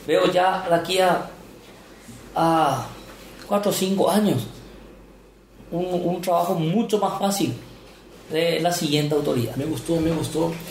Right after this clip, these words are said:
Speaker 2: Sería así, au-, ponerlas, poner la, la, eh, la municipalidad en los trillos y, y principalmente tener el futuro de los trillos, o sea, saber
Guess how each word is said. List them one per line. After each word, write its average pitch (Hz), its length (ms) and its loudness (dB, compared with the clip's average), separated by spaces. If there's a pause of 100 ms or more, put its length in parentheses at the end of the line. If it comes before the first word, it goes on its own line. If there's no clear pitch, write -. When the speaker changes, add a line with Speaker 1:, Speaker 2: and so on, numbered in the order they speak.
(180)
Speaker 2:
Sería 160 420 2
así, 151 240 -2 (580)
au-, 135 280 2 (240)
ponerlas, 156 460 2 (120)
poner 160 540 0 (440)
la, 117 600 4
la, 120 200 4 (180)
eh, 107 580 0
la 123 80 4
municipalidad 127 640 2
en 147 120 -2
los 131 140 -2
trillos 117 520 0 (560)
y, 143 200 0 (100)
y 139 100 0
principalmente 135 520 2 (140)
tener 160 520 2 (380)
el 139 120 -2
futuro 165 420 0
de 165 80 2
los 160 180 4
trillos, 117 340 0
o 113 40 0
sea, 113 140 -2
saber 143 420 0